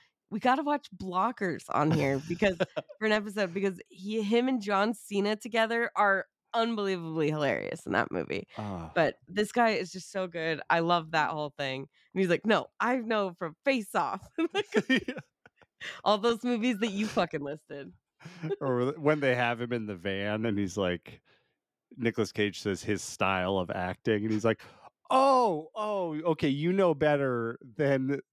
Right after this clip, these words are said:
Speaker 2: the, the top intelligence agency in the world collecting information for five years. Hey, guys, let's, uh, let's just, let's just head back, you know, 'cause he fucking knows as an actor." <laughs>
Speaker 1: I know, but he's like,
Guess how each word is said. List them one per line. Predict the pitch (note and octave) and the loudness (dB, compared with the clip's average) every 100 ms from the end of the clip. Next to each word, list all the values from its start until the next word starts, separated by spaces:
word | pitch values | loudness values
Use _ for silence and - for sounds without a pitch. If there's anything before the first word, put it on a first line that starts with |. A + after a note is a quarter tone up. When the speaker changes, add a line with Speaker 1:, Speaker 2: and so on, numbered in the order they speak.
| C3+ | -14
Speaker 2:
the, | B2+ C3+ B2+ _ _ | -4 -4 -4 _ _
the | C3 C3+ | -4 -2
top | - E3+ E3+ - | 2 2 2 0
intelligence | E3 D3 D#3 C#3+ A#2+ B2 - | -10 0 4 4 0 -8 -8
agency | C3 B2 B2 B2 A#2 - A#2+ | -4 -2 -2 -4 -6 2 4
in | A#2 | 4
the | A2+ | 0
world | G#2 A2+ C3+ D3 C3 A2 G#2 F#2+ - _ | -4 0 2 4 4 4 0 -4 -14 _
collecting | - C3+ C#3+ - C#3 | -8 0 0 -2 -6
information | C3 A#2 B2+ C3 A#2+ A2+ | -6 -6 -4 -4 -4 -8
for | - G#2+ | -12 -2
five | C#3 B2+ B2 | 2 2 2
years. | B2 - - - | 0 -2 -10 0
Hey, | F3 - _ - | 0 0 _ -10
guys, | F#3+ G3 D3 _ _ _ - | -6 -6 -8 _ _ _ -12
let's, | D#3 D3+ | -12 -2
uh, | G3 F#3+ | 2 2
let's | F#3 - | 0 -2
just, | G3 - _ _ - | -6 -6 _ _ -14
let's | D#3+ | -10
just | G3 - | -8 0
head | F3+ D#3+ | 2 4
back, | E3+ D#3+ D3 E3 | 4 4 0 -8
you | |
know, | D#3 D3+ | -8 -8
'cause | D3 C3 _ _ _ _ _ _ _ _ _ | -8 -16 _ _ _ _ _ _ _ _ _
he | G3 G#3+ | -12 -6
fucking | G#3+ F3+ F3+ E3 | -2 -2 -2 0
knows | E3+ E3 D3 | 2 4 4
as | D#3+ E3 | 2 2
an | E3 | 2
actor." | D#3+ D3+ - B2 F2 - - - | 4 4 2 -10 -10 -16 -20 -4
<laughs> | G#3+ - F3 - - E4+ E4+ | -4 -4 -16 -14 -8 -8 -2
Speaker 1:
I | A3+ | 0
know, | A3+ F3+ | 4 2
but | D#3+ A3 | 0 -2
he's | G3 | 0
like, | G#3+ G3 | 0 0